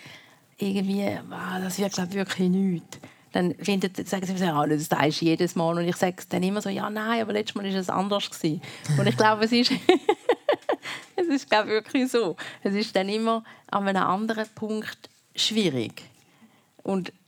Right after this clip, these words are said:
an einem anderen Punkt, wieso, dass man denkt, so, "Ah, das könnte jetzt echt scheitern." Und irgendwie von dem her braucht es immer wieder wie, ist wie nie, es ist wie nicht so Knopfdruck und so, "Ah ja, genau, das war ja letztes Mal auch schon so gewesen, ah ja, nein, letztes Mal haben wir das auch schon so gemacht."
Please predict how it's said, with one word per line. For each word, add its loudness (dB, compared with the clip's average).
an 2
einem 2
anderen 0
Punkt, -4
wieso, -6
dass -8
man -8
denkt, -4
so, -8
"Ah, -6
das -12
könnte -4
jetzt -8
echt -6
scheitern." -2
Und -2
irgendwie 0
von -4
dem 2
her 8
braucht -2
es -4
immer -2
wieder 0
wie, 0
ist -4
wie 2
nie, 2
es -4
ist -6
wie -2
nicht -4
so -6
Knopfdruck -6
und -4
so, -2
"Ah 4
ja, 2
genau, 0
das -2
war -2
ja -2
letztes -6
Mal 0
auch 0
schon -8
so -4
gewesen, -4
ah 0
ja, 0
nein, 0
letztes -4
Mal -4
haben -6
wir -6
das 0
auch -4
schon -12
so -4
gemacht." -6